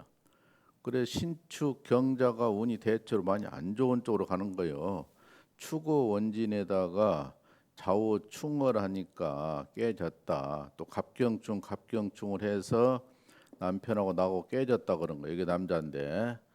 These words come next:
그래서 문제가 발생해서 그 암은 대장암, 대장암이 날로 늘어난다고 그래요. 그 서구인들이 대장암을 많이 걸리는데,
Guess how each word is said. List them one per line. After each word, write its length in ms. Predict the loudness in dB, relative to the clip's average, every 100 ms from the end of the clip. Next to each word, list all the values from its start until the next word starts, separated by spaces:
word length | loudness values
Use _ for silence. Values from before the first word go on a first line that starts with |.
| _ _ _
그래서 280 | -8 -6 -6
문제가 460 | -6 -4 -2 -4 -4
발생해서 1200 | -6 -6 -6 -6 -4 -4 2 4 4 2 -8 _ _ -8
그 200 | -2 4
암은 380 | 4 2 -2
대장암, 640 | -2 0 2 2 0 -2 -6
대장암이 580 | -2 2 4 2 0 0
날로 300 | 2 2 0 -2
늘어난다고 540 | -2 -2 0 0 0
그래요. 500 | -2 -2 0 -2 -2 -8 _ -20 -20 _ -10
그 160 | -8
서구인들이 760 | -4 -4 0 0 2 2 2 2
대장암을 520 | 2 4 2 2 0
많이 280 | 0 0 0
걸리는데, 800 | -2 0 -2 -4 -2 0 0